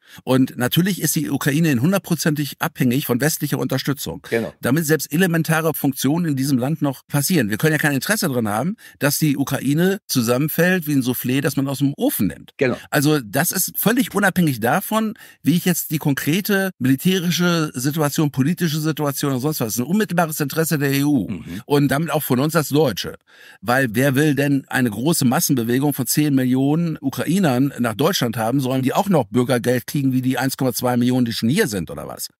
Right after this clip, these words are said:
Speaker 2: Hundert Prozent d'accord. Aber wir hätten ja eine Alternative. Die Alternative lautet, wir bezahlen die Ukraine. Wenn wir der Ukraine bezahlen, dann sind wir auch so weit, auf die Ukraine Einfluss zu nehmen, zu sagen,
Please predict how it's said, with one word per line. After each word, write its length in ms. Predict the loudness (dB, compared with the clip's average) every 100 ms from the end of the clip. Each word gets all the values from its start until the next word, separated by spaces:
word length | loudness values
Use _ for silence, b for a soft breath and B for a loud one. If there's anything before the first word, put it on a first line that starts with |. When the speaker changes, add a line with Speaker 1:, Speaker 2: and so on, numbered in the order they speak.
| _ _ -2
Speaker 2:
Hundert 280 | 0 2 0
Prozent 400 | -2 0 0 0
d'accord. 380 | 0 0 0 0
Aber 200 | 0 2
wir 120 | 2
hätten 240 | 0 0
ja 120 | 0 2
eine 340 | 0 2 2
Alternative. 800 | 0 0 0 0 0 0 0 -4 _ _ _ _
Die 100 | 0
Alternative 640 | 0 0 0 0 0 0 2
lautet, 520 | 4 2 0 -6 -2
wir 180 | -2 0
bezahlen 420 | -2 0 0 0
die 100 | 0
Ukraine. 520 | -2 0 0 2 0 -2 B
Wenn 200 | -2 2
wir 100 | 2
der 140 | 0
Ukraine 420 | -2 -2 0 2 0
bezahlen, 520 | -4 -4 0 0 0 B
dann 160 | -2 -2
sind 360 | 0 0 0 2
wir 140 | 2
auch 120 | 0
so 280 | 0 -2 0
weit, 280 | 2 0 -2
auf 120 | -2
die 100 | -2
Ukraine 400 | -2 0 0 0
Einfluss 360 | -2 -2 -4 -2
zu 100 | 0
nehmen, 220 | 0 -2
zu 100 | -2
sagen, 180 | -2